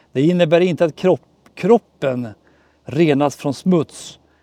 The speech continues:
utan ett rent samvetes bekännelse till Gud genom Jesu Kristi uppståndelse. Han som har stigit upp till himlen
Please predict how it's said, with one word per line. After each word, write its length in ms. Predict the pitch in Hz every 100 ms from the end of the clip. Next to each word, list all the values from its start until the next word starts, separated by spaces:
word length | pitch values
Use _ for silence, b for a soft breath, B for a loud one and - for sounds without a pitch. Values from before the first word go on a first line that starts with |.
| _
utan 280 | 156 139 151
ett 260 | 143 131 131
rent 280 | 180 190 -
samvetes 840 | - - 156 131 139 131 143 -
bekännelse 640 | 135 - 156 165 151 156 139
till 100 | 135
Gud 440 | 139 156 113 - _ B B -
genom 560 | 135 156 160 156 147
Jesu 400 | 139 147 107 139
Kristi 380 | - 143 117 -
uppståndelse. 840 | 147 - - 170 147 117 - 107 - b b -
Han 260 | 139 160
som 160 | - 156
har 80 | 151
stigit 380 | 190 175 170
upp 200 | 196 208
till 100 | 220
himlen 540 | 180 185 147 160 151